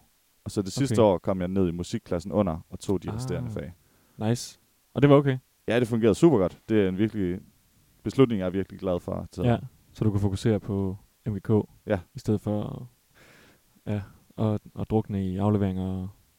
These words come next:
Speaker 1: Ja.
Speaker 2: og tidspres.
Speaker 1: Også fordi
Speaker 2: Ja, fedt.
Speaker 1: jeg startede på gymnasiet som, øh, som femten-årig. Jeg har
Speaker 2: Ja, det er
Speaker 1: fødsels-,
Speaker 2: også tidligt.
Speaker 1: jeg har fødselsdag i oktober, så jeg
Speaker 2: Ja, det er
Speaker 1: blev,
Speaker 2: rigtigt.
Speaker 1: blev seksten kort tid efter, jeg startede.
Speaker 2: Mm.
Speaker 1: Så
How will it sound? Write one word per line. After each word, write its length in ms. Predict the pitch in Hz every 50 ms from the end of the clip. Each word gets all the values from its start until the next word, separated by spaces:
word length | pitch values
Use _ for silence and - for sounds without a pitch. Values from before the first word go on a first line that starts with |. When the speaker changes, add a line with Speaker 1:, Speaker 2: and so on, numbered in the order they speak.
| _ _
Speaker 1:
Ja. 120 | - 104 98 - - - _ _ _
Speaker 2:
og 100 | - -
tidspres. 520 | - - 101 - - 101 101 98 - - _ _ _
Speaker 1:
Også 160 | - - 127 117
fordi 140 | - 117 135
Speaker 2:
Ja, 40 | 135
fedt. 80 | 98 92
Speaker 1:
jeg 120 | 107 104
startede 340 | - - 123 120 131 147 147
på 100 | 120 120
gymnasiet 420 | 104 107 110 120 113 - - 98 -
som, 280 | - 101 92 90 87
øh, 280 | 87 82 82 82 82 90 92
som 180 | - - 101 95
femten-årig. 640 | - 123 123 139 - - 104 90 82 78 80 85 - _ _ _ _ _ _ _ _ _ _ _ _ -
Jeg 100 | 98 101
har 80 | 104
Speaker 2:
Ja, 40 | 95
det 60 | 92
er 40 | - 117
Speaker 1:
fødsels-, 120 | 131 139
Speaker 2:
også 120 | 127 - -
tidligt. 300 | - 127 123 117 107 -
Speaker 1:
jeg 80 | 110
har 60 | 107
fødselsdag 360 | 98 117 123 117 107 - 117 98
i 20 |
oktober, 440 | 92 90 - - - 131 107 80 85
så 140 | - - 101
jeg 40 | 92
Speaker 2:
Ja, 40 | 113
det 80 | 120
er 60 | 120
Speaker 1:
blev, 20 | 120
Speaker 2:
rigtigt. 300 | 131 131 - 113 104 -
Speaker 1:
blev 200 | - 123 127 113
seksten 440 | - 117 101 98 107 - - - 92
kort 220 | - 101 92 -
tid 160 | - - 92
efter, 200 | 87 - - -
jeg 100 | 87 92
startede. 280 | - - - 131 131 117
Speaker 2:
Mm. 80 | 113 113 - _ _ _ _ _ _ _ _
Speaker 1:
Så 260 | - 110 104 90